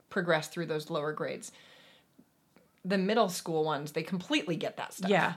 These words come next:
Speaker 2: By, by the time that a kid is about age ten, they can start to understand time, like,
Speaker 1: Mm-hmm.
Speaker 2: like the, the calendar and going back in time. They have
Speaker 1: Yeah.
Speaker 2: a better concept of that.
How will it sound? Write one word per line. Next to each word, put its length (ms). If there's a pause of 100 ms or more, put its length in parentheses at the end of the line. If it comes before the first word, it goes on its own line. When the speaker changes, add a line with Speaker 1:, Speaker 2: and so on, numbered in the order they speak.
(160)
Speaker 2:
By, 160
by 220
the 100
time 240
that 140
a 40
kid 220
is 120
about 280
age 240
ten, 240
they 100
can 160
start 260
to 80
understand 680 (500)
time, 560 (160)
like, 200
Speaker 1:
Mm-hmm. 240 (240)
Speaker 2:
like 180
the, 260
the 440 (200)
calendar 720
and 320 (200)
going 260
back 280
in 100
time. 480
They 120
have 140
Speaker 1:
Yeah. 60
Speaker 2:
a 40
better 200
concept 440
of 120
that. 260